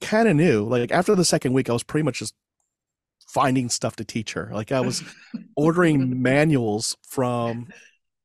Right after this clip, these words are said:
Speaker 1: that's before the internet, so we couldn't just log on the computer and look up the stuff. I was signing up for correspondence courses just to be able to teach her stuff, like how to change your clothes in a chemical environment and,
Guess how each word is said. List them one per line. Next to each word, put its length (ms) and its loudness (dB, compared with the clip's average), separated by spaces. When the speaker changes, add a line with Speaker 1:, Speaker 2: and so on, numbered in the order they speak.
Speaker 1:
that's 120 -4
before 300 -2
the 120 0
internet, 360 0
so 100 -8
we 80 -4
couldn't 240 -6
just 160 -6
log 280 -2
on 100 -2
the 80 -8
computer 400 -6
and 120 -4
look 180 -4
up 120 -6
the 80 -8
stuff. 680 -10
I 120 0
was 120 0
signing 300 0
up 80 -4
for 80 -10
correspondence 760 -2
courses 720 -6
just 220 0
to 80 2
be 100 0
able 120 2
to 80 -2
teach 240 -6
her 80 -2
stuff, 420 -4
like 240 -2
how 180 -2
to 80 -2
change 340 -4
your 80 -6
clothes 400 -2
in 60 -4
a 60 -6
chemical 600 -4
environment 680 -4
and, 200 -4